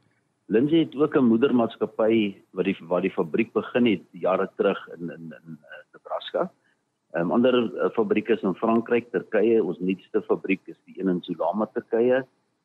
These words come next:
Ehm, dan die een in Kaapstad, soos jy weet, Brasilië het 'n fabriek en dan ook een in China.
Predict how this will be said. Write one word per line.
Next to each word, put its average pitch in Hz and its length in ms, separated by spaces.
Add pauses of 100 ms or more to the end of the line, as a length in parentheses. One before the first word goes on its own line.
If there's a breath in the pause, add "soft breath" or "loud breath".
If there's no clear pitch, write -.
(200)
Ehm, 80 500
dan 90 160
die 107 140
een 107 80
in 98 80
Kaapstad, 107 460
soos 98 120
jy 95 120
weet, 98 300
Brasilië 85 460
het 110 140
'n 101 180
fabriek 92 380
en 82 60
dan 80 220
ook 90 200
een 87 140
in 85 100
China. - 460